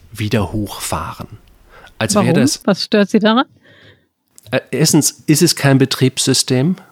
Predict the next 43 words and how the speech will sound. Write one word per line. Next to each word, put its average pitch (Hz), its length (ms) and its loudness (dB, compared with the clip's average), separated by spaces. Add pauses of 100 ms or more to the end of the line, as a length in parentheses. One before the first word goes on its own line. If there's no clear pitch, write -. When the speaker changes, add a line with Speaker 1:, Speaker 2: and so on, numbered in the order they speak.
(100)
Speaker 1:
und 104 160 0
es 104 160 -2
haben 110 120 2
sich 101 240 -4 (340)
ganz 139 240 2
viele 120 220 0
Sachen 113 260 0
geändert, 120 420 0
jetzt 104 340 -2
schon 123 120 0
in 117 140 0
unserer 113 360 -2
Wirtschaft. 117 540 -4 (640)
Zweitens 156 560 0
aber 139 380 2
ist 139 140 2
es 160 140 2
ein 147 60 4
System, 139 420 4
was 147 160 2
auch - 100 -2
schon 139 140 2
vorher 202 320 4
nicht 104 200 2
gut 104 180 -2
funktioniert 82 640 -6
hat. - 220 -14 (500)
Wir 131 120 -2
haben 151 80 4
mit 165 160 2
einer 156 160 2
skandalösen 160 960 4
sozialen 143 560 2
Ungere-, 151 480 2
Ungleichheit 123 800 0
gelebt. 110 580 -4
Wir 127 260 -2
haben 127 560 -2
Dreck 151 400 -4
produziert 123 680 -2
bis - 160 -6
zum 117 140 -4
Dorthin. 113 340 -2